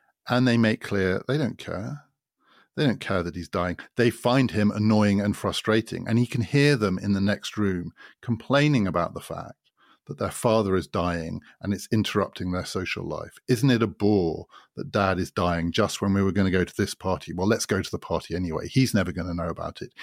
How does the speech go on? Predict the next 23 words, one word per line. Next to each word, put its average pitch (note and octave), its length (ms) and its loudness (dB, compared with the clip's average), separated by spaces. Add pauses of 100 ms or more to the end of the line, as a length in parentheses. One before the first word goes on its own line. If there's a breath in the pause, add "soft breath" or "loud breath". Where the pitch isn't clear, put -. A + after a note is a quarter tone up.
(160 loud breath)
he A2 160 2
hears G2+ 300 2
them F#2 160 0
saying F2+ 360 -2
from F2+ 180 -6
the F2+ 80 -2
next - 300 -6
room. F#2 200 -4 (500 loud breath)
In A#2 200 4
that C#3+ 300 0
novel, G2 560 0 (880)
the G#2+ 100 -4
superfluous A#2+ 760 0
man F#2+ 560 -2 (480 soft breath)
hears G2 520 2 (180)
the G#2+ 80 0
jaundiced F#2 640 0
younger F#2 240 0
people F2+ 540 -4
in G2+ 180 4
the F#2 80 4
next - 360 0
room E2+ 400 -2